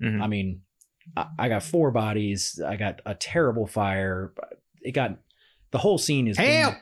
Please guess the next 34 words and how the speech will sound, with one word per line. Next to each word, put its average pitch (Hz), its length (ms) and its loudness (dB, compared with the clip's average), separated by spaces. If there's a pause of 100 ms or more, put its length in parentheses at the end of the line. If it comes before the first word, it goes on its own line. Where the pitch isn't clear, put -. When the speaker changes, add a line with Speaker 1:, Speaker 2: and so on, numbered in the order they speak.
(200)
Speaker 2:
been, 156 120 4
<laughs> - 0 -
yeah, 190 160 6
been 151 260 4
washed 180 340 6
away 156 380 6
by 151 200 6
the 139 80 6
fire 180 340 4
department. 165 420 4
"I 180 160 4
need 196 140 6
help. 170 360 4 (140)
Help, 302 240 6
motherfucker." 277 340 2 (240)
And, 175 380 2
yeah, 165 160 6
so 143 280 4
he 131 180 2
needs 170 220 4
help. - 220 -2 (800)
And 139 300 2
he 190 160 0
decides, 127 680 2
"I'ma 131 180 2
call 123 260 2
my 110 200 2
L 113 180 0
T, 156 520 0 (180)
see 127 340 2
if 117 120 -2
he 127 220 2
will 104 500 0 (320)
bless 123 600 0